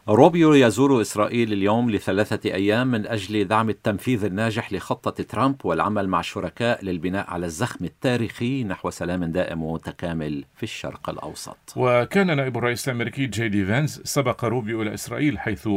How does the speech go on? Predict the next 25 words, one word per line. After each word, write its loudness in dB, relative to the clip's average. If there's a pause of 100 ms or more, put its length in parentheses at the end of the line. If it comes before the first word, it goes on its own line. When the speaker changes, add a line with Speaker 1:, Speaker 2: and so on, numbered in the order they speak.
(100)
Speaker 2:
أعرب 6
عن 0
تفاؤله -4
بصمود -4
وقف -2
النار، 2 (360)
لكنه -2
قال 2
بعد 2
لقائه -4
أمس -4
رئيس -4
الوزراء 2
الإسرائيلي -6
بنيامين 0
نتنياهو 0 (440)
إن 4
الأمر 2
يتطلب 0
كثيرا 0
من 0
الجهد، 2 (300)
علما 2
أن 0
ستيف -2